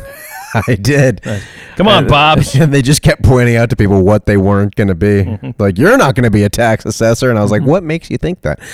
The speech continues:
Speaker 1: Uh, so no, I was, like, walking towards the little self-checkout area.
Speaker 2: Yeah.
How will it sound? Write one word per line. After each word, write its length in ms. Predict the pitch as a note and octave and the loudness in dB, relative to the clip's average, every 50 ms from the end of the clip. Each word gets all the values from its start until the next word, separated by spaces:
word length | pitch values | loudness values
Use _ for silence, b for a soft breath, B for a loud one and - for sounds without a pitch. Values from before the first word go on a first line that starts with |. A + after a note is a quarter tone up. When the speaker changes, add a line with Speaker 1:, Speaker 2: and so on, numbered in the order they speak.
| B B B B B _ | B B B B B _
Speaker 1:
Uh, 220 | A2+ A2 G#2+ G#2 - | 0 2 2 2 2
so 120 | - C#3+ | 0 0
no, 180 | B2+ A#2+ A2 G2 | 2 2 2 4
I 100 | G#2+ A#2 | 4 2
was, 140 | A#2+ B2 B2 | 2 2 2
like, 160 | B2 A2 - | 0 -2 0
walking 480 | A#2+ A#2+ D3 F3 F#3+ - G#3 F#3+ E3 D3 | 0 0 2 0 0 -2 -2 -2 -2 -2
towards 480 | - - C#3+ C3 C3+ C#3 C#3+ C#3 B2 | -2 0 2 2 4 4 2 0 -2
the 100 | A2 B2 B2 | -2 0 0
little 200 | B2 A#2 G#2+ G2 | 2 2 0 -2
self-checkout 760 | - - - A#2+ A#2+ B2 - - - D3 - - D#3 D#3+ - | -2 0 0 0 0 0 -2 -2 -2 -2 0 2 0 0 0
area. 500 | - D#3 D#3 D3+ D#3+ E3+ F3+ G3+ A3+ G3 - _ _ - - | 0 0 0 2 2 0 0 -2 -4 -6 -12 _ _ -14 -10
Speaker 2:
Yeah. 140 | G2 F#2 | -10 -10